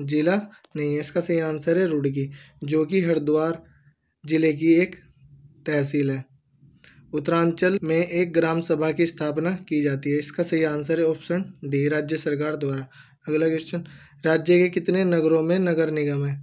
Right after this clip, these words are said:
इसका सही आंसर है नौ, नौवां नगर निगम श्रीनगर है, श्रीनगर, जो कि टिहरी जिले में है।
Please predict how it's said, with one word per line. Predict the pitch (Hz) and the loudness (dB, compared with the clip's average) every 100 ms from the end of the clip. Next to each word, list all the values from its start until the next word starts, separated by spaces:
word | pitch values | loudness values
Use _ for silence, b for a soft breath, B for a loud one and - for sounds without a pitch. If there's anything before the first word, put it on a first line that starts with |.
| - _ - | -12 _ -20
इसका | 147 170 | -4 -2
सही | 165 165 | 0 0
आंसर | 160 156 151 165 | -2 -2 0 0
है | 185 202 - - | 0 -2 -10 -8
नौ, | 143 143 139 B B B | -4 -4 -6 B B B
नौवां | 156 156 170 | -4 0 2
नगर | 175 156 156 | 2 2 0
निगम | 156 160 202 208 B B | 0 0 0 -2 B B
श्रीनगर | - 156 165 151 135 135 | -4 -2 -2 -2 -2 -2
है, | 131 - _ _ _ - | -6 -10 _ _ _ -16
श्रीनगर, | - 151 170 190 190 _ _ _ - 147 143 139 135 - - _ _ _ _ 147 | -6 -2 -2 -2 -8 _ _ _ -12 -6 -2 -2 -4 -6 -18 _ _ _ _ -8
जो | 139 147 | -2 -2
कि | 175 202 - b b b 139 - | -2 -4 -10 b b b -14 -2
टिहरी | 151 147 | 2 2
जिले | 143 139 139 | 2 0 -2
में | 135 | -4
है। | 131 | -6